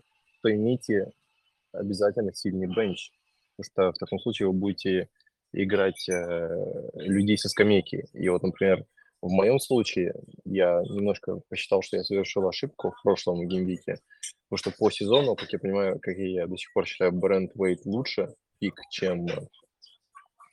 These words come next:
ам, чем Густо. Но я в очередной раз был очень доволен игрой Хуан Хичана,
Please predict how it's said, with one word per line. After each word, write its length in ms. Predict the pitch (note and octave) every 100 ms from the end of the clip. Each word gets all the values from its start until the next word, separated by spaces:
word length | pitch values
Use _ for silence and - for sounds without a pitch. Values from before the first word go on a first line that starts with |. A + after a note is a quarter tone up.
| - - - _ _ _
ам, 680 | F#2 F2 F2 F2 F2 E2+ - _ _ _
чем 260 | - F#2 F2+
Густо. 480 | F2+ G2+ - F2 A2 - _ _ -
Но 640 | G2 G2 F#2 F2 E2+ - - _ - - _ _ _ _ _
я 220 | G#2+ G#2+
в 40 | G2
очередной 500 | - G2+ A2+ A2+ A2+
раз 180 | G#2+ G2+
был 380 | F#2+ G2 F#2 -
очень 280 | G2+ - F#2
доволен 380 | F2+ F#2 F2+
игрой 240 | F2+ F#2+ F#2
Хуан 220 | - F#2
Хичана, 540 | - F#2 - A2+ G#2+